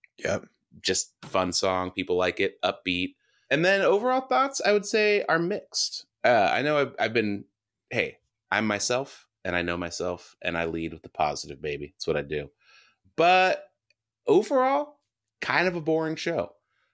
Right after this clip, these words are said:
Speaker 2: I think in lacking some of the hits that it, like, you know, it w-, they didn't do the biggest I C P songs kind of stuff. And it, it was very clearly not an I C P show, which is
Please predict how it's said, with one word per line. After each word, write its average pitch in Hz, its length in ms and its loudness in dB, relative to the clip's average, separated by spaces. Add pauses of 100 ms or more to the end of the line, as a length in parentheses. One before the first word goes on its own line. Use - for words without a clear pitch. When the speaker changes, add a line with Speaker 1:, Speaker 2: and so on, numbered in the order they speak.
(100)
Speaker 2:
I 110 60 0
think 123 240 0
in 113 200 0
lacking 107 460 2
some 160 180 0
of 156 60 0
the 160 80 2
hits - 580 -6
that 180 480 2
it, - 300 0 (560)
like, 127 260 4
you 113 80 -4
know, 98 100 0
it 92 120 -4
w-, 117 260 -2 (100)
they 160 160 2
didn't 170 160 2
do 135 100 2
the 101 80 -4
biggest 90 380 0
I 87 120 2
C 87 140 -8
P 107 180 -10
songs 113 360 -4
kind 117 180 -4
of 113 60 -8
stuff. 120 400 -2 (560)
And 92 560 2
it, - 200 -2
it 101 40 -2
was 98 140 -2
very 101 140 2
clearly 95 360 0
not 87 220 0
an 87 80 -6
I 85 140 -2
C 85 180 -8
P 82 180 -10
show, 80 300 -2
which 80 180 -8
is 76 180 -12